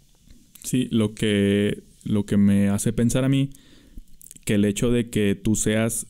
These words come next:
un chingón en lo que haces te va a hacer que, que destaques, ¿no? O sea, necesitas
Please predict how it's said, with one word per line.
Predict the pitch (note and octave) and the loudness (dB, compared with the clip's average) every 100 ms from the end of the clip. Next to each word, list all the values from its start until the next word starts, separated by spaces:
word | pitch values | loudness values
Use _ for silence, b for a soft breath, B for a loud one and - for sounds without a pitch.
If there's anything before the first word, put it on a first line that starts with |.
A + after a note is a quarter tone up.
| - _ _ | -18 _ _
un | - G#2 G2+ | 0 4 4
chingón | - G#2+ A2 A2+ | 2 2 4 2
en | |
lo | A2+ | 2
que | A2+ | 0
haces | A#2+ A#2+ A#2+ - | -2 0 -2 -4
te | G2+ | -2
va | G2 | 0
a | |
hacer | G2 - G2+ G2+ | 0 -2 -2 -2
que, | A2 G2+ G2+ - | -2 -2 -2 -4
que | G#2+ | -6
destaques, | G#2 - A2 - | -6 -4 -6 -4
¿no? | A2 | -6
O | |
sea, | A2+ - D#3+ b b b b | -4 -6 -6 b b b b
necesitas | G#2 G2 G#2 G#2 F#2+ A2+ A2 G#2+ G#2 G2+ | 0 0 0 -2 -2 0 0 0 -2 -4